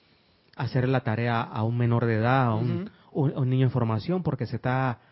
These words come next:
Speaker 1: sembrando lo que es la codependencia.
Speaker 2: Sí, exa-, exactamente.
Speaker 1: Un ser que la independencia le va a costar mucho.
Speaker 2: Sí,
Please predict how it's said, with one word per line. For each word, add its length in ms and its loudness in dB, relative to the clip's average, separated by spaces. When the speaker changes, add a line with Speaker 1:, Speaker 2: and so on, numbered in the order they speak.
Speaker 1:
sembrando 520 4
lo 100 8
que 100 -4
es 80 0
la 120 0
codependencia. 1000 0
Speaker 2:
Sí, 220 0
exa-, 260 -2
exactamente. 500 0
Speaker 1:
Un 60 8
ser 80 2
que 180 4
la 80 2
independencia 560 2
le 80 6
va 60 6
a 80 0
costar 420 0
mucho. 500 -4
Speaker 2:
Sí, 440 -4